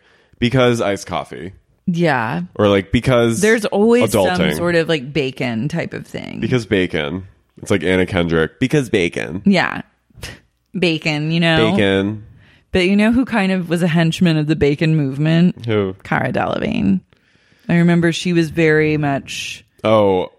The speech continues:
Speaker 2: She was a big bacon
Speaker 1: She
Speaker 2: stan.
Speaker 1: was.
Speaker 2: She really made bacon a thing.
Speaker 1: I mean, I like bacon.
Speaker 2: I love bacon.
Speaker 1: But,
Speaker 2: Who
Speaker 1: like
Speaker 2: doesn't? It's fucking delicious. But, like, as liking bacon is not a personality trait.
Speaker 1: Yeah.
Speaker 2: Nor is liking iced coffee, nor is liking pizza.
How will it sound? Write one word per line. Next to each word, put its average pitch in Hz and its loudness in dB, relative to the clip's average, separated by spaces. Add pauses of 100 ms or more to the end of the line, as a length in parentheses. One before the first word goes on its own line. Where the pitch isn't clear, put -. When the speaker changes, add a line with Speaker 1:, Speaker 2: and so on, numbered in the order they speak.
(100)
Speaker 2:
She 185 -2
was 185 2
a 190 2
big 170 0
bacon 151 -2
Speaker 1:
She 123 -4
Speaker 2:
stan. 107 4
Speaker 1:
was. 95 0 (140)
Speaker 2:
She - -4
really 185 4
made 160 -2
bacon 147 -2
a 139 -8
thing. 110 -8
Speaker 1:
I - -2
mean, 117 4
I 120 2
like 113 -2
bacon. 90 2
Speaker 2:
I 196 2
love 240 0
bacon. 156 0
Speaker 1:
But, 127 4
Speaker 2:
Who 123 4
Speaker 1:
like 160 4
Speaker 2:
doesn't? 170 2
It's 156 -2
fucking 208 2
delicious. 196 -2
But, - -2
like, 165 -2 (280)
as 175 0 (340)
liking 175 2
bacon 175 0
is 170 -2
not 156 0
a - -2
personality 147 -4
trait. - -12
Speaker 1:
Yeah. 87 0 (120)
Speaker 2:
Nor 180 2
is 190 0
liking 180 2
iced 165 0
coffee, 151 -2
nor 156 0
is 165 0
liking 160 -2
pizza. 143 -2